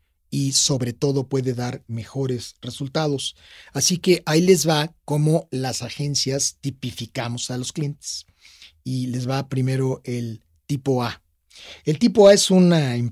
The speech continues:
es un empresario que tiene un plan de negocios, sabe claramente dónde entra la parte digital, lo ha pensado mucho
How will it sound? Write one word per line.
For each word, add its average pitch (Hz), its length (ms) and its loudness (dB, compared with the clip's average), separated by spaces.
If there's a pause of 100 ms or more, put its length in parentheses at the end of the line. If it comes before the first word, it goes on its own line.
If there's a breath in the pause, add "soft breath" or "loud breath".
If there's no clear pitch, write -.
es 147 200 0
un 170 80 6
empresario 156 540 2
que 135 120 -4
tiene 143 180 0
un 147 80 2
plan 135 260 -2
de 131 80 2
negocios, 120 720 -4 (380 soft breath)
sabe 156 480 0
claramente 139 800 0
dónde 127 380 0
entra 123 300 -2
la 117 140 -6
parte 120 320 -6
digital, 117 600 -10
lo 123 180 -6
ha 120 100 -8
pensado 123 460 -6
mucho 117 480 -8